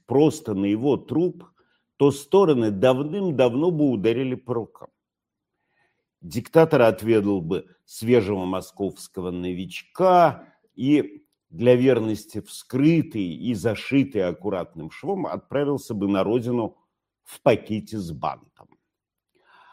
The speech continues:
Но упрямые сирийцы хотят его повесить сами, а, как вы сами понимаете, в повешении несвежего, да еще и кем-то вскрытого,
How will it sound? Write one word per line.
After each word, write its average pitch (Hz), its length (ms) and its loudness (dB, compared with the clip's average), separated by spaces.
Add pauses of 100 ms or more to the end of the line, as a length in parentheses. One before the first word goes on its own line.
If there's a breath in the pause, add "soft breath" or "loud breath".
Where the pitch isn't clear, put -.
(120 soft breath)
Но 135 240 2
упрямые 147 540 4
сирийцы 135 580 -4
хотят 110 480 -2
его 95 180 -2
повесить 98 640 -2
сами, 151 580 -2 (480 soft breath)
а, 90 340 2 (840)
как 98 200 -6
вы 101 80 -6
сами 117 240 0
понимаете, 107 520 -2
в - 160 -14
повешении 110 840 2
несвежего, 107 840 -2
да 87 120 -6
еще 92 400 -6
и 90 100 -4
кем-то 85 340 -6
вскрытого, 95 800 -8